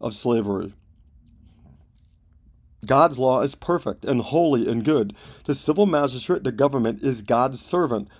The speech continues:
established for our good. It is neutral insofar as it doesn't get into, into the, the theological issues. It simply punishes criminals.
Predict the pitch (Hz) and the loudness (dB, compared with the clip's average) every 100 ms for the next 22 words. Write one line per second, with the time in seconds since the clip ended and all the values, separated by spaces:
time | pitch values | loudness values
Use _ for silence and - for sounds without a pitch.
0 | - 117 131 113 165 - 143 117 131 127 | -8 -4 2 2 0 -2 -2 0 0 0
1 | 143 101 139 139 160 139 123 139 226 - | 0 2 0 2 2 2 2 2 2 2
2 | 120 120 - 139 143 123 131 123 104 120 | 0 0 -2 0 0 -2 0 0 0 -2
3 | 123 107 131 135 110 127 123 120 113 - | -2 -2 -2 -2 0 0 0 -2 -4 -6
4 | - - - 156 147 156 127 127 117 - | -20 -12 0 0 2 -2 0 0 -2 -6
5 | - _ - 107 127 147 107 117 175 160 | -20 _ -4 0 0 0 2 2 2 0
6 | 135 104 110 101 90 - 127 - 151 151 | -2 -2 -2 -6 -6 -4 -4 -2 -2 -2
7 | - 143 135 - 117 - 151 110 87 - | -2 -4 -4 -4 -10 -2 0 0 -4 -12